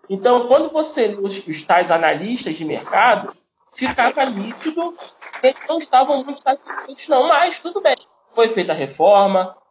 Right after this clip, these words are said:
vai haver uma economia, né, na, na visão deles, no, no longo prazo. Então, isso é interessante para os negócios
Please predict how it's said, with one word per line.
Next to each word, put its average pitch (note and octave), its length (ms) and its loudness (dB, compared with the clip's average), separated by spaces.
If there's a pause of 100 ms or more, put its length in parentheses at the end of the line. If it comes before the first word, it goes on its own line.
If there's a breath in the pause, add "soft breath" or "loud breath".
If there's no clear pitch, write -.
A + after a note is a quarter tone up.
(140)
vai F3+ 180 4
haver F3 180 -2
uma F#3 140 -4
economia, E3 760 -6
né, C3+ 200 4
na, A#2 200 2
na B2 140 2
visão C3 260 -2
deles, B2 180 -8
no, F#3 120 2
no D#3+ 140 0
longo D3+ 280 4
prazo. G3 560 2 (200 loud breath)
Então, A#3+ 320 2
isso A#3+ 140 -4
é A#3+ 60 -2
interessante A3+ 680 -6
para - 120 -20
os A#3+ 80 -14
negócios A3+ 760 -2